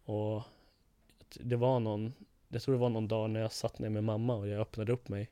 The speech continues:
helt och hållet. Sa vad jag tänkte och sådär. Och det var som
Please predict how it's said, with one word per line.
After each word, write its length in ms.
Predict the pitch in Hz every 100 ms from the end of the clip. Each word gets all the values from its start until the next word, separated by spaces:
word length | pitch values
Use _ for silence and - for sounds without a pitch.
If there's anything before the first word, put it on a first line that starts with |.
| _
helt 260 | - 107 113
och 60 |
hållet. 400 | 110 120 120 - - _ - - - - - _
Sa 280 | - 117 113
vad 100 | 110
jag 100 | 110
tänkte 380 | 120 110 - 110
och 80 |
sådär. 300 | - 110 107 113 _ _ _ _ 135
Och 420 | - 110 110 110 110 - _ _ - - - _ _ _ _ _ _
det 140 | - 110
var 100 | 120
som 280 | - 113